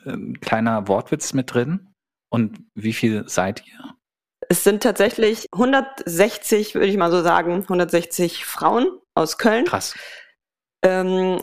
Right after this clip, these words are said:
Speaker 2: und ja, das ist tatsächlich auch, wenn ich jetzt einfach mal anschließen, äh, soll, das, was mich gerade so ein bisschen noch bewegt, beschäftigt. Ähm,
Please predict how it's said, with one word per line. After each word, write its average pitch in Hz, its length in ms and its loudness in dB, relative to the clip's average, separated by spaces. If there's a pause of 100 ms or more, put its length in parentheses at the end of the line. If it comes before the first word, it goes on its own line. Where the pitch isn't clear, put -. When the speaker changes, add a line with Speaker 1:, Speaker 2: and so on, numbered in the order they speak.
(120)
Speaker 2:
und 180 600 2
ja, 190 360 0 (600)
das 175 180 4
ist 185 140 -2
tatsächlich 202 480 2
auch, 180 120 0
wenn 175 140 2
ich 180 120 0
jetzt - 200 -2
einfach 175 200 0
mal 170 120 2
anschließen, 165 840 0
äh, 156 380 0
soll, 165 520 0
das, 165 180 0
was 160 140 -2
mich 196 220 -2
gerade 160 260 2
so 160 80 -2
ein 160 100 0
bisschen 156 300 2
noch 156 180 2
bewegt, 190 440 2
beschäftigt. - 760 0
Ähm, 156 380 2